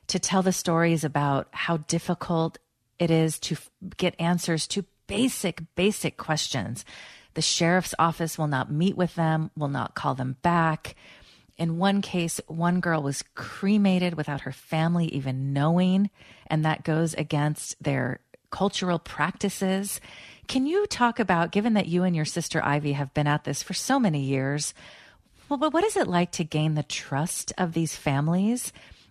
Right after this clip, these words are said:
and then become s-, such a close part of their lives, given that they share so many details with you?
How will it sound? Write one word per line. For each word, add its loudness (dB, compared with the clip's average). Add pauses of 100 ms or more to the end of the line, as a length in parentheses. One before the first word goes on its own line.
(100)
and 2
then 4
become 2 (120)
s-, -18 (180)
such -4
a 2
close 0
part 0
of 0
their 4
lives, 0
given 2
that 2
they -2
share 0 (200)
so 0
many 2
details -2
with -8
you? -8